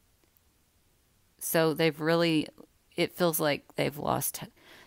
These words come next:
it's not like they, they've lost hope in the fact that they don't feel as if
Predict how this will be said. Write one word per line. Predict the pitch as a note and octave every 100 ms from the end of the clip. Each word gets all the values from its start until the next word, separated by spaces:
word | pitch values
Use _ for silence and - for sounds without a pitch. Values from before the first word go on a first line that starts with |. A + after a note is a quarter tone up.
| -
it's | F#3+ -
not | G#3 A#3
like | - G#3+
they, | F#3+ E3 -
they've | F#3+ F3
lost | F3 G3 G#3 -
hope | A3 G#3 G3+
in | F#3+
the | F3
fact | E3+ F3+ E3+
that | E3 -
they | D#3+ D#3+
don't | D#3+ D#3+ -
feel | - E3+ D#3+
as | D#3 D3+ -
if | D3+ C#3+ -